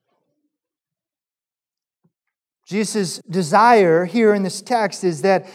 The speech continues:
his followers understand the importance of staying on mission, his mission, not their expectations, not what they think Christ should be doing at this moment, that they stay on mission, Christ's mission,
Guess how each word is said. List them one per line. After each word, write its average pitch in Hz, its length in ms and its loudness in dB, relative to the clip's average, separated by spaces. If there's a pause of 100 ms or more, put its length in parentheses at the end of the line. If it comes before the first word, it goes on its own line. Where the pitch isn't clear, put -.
(100)
his 220 160 -2
followers 233 520 6
understand 226 520 -4
the 220 80 0
importance 240 520 2
of 196 120 2
staying 240 560 -2 (140)
on 220 280 4
mission, 226 380 4 (200)
his 277 320 4
mission, 180 680 0 (640)
not 247 220 2
their 269 180 4
expectations, 240 1080 -2 (220)
not 233 260 4
what 240 140 4
they 254 160 2
think 240 280 -4
Christ 233 300 2
should 208 120 -4
be 214 120 0
doing 226 260 2
at 220 80 2
this 226 200 -2
moment, 208 380 2 (220)
that 240 160 2
they 254 140 6
stay 277 380 2
on 254 380 6
mission, 226 460 2
Christ's 262 480 0
mission, 170 680 -4